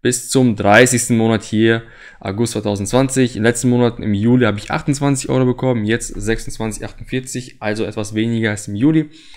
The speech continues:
Und hier ist auch der Depotstand derzeit, sehen wir auch. So, dennoch bin ich recht zufrieden mit den Einnahmen der Dividende. Wie gesagt, das hat alles, äh, steuerliche Hintergründe, warum ich hier etwas weniger erhalten habe,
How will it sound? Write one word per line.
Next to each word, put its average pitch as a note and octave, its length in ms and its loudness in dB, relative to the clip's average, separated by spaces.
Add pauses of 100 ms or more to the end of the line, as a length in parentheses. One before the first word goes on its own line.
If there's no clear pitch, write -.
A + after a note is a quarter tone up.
(460)
Und A#2 320 -2
hier A#2 140 -2
ist A2 80 -2
auch G#2 240 -6
der G2+ 1400 -2
Depotstand B2+ 920 0
derzeit, B2+ 640 0
sehen G#2+ 220 -4
wir G2+ 100 -2
auch. B2+ 360 -2 (1500)
So, A2 360 4 (280)
dennoch D3+ 220 6
bin D3 140 4
ich C#3+ 260 2
recht B2 260 2
zufrieden D3+ 340 0
mit D#3+ 180 -4
den D3 220 -4 (100)
Einnahmen C3+ 460 -2
der B2+ 100 -2
Dividende. B2 560 -2 (240)
Wie A#2+ 100 -2
gesagt, G#2+ 420 -2
das G2+ 140 -8
hat G#2 160 -8
alles, A2+ 320 -2
äh, G#2+ 200 -2
steuerliche A2 580 -2
Hintergründe, A2 560 -2
warum G#2 240 -4
ich G2 120 -8
hier G#2+ 200 -4
etwas G2+ 420 -10
weniger G#2 400 -2
erhalten G2+ 580 -6
habe, G2+ 300 -6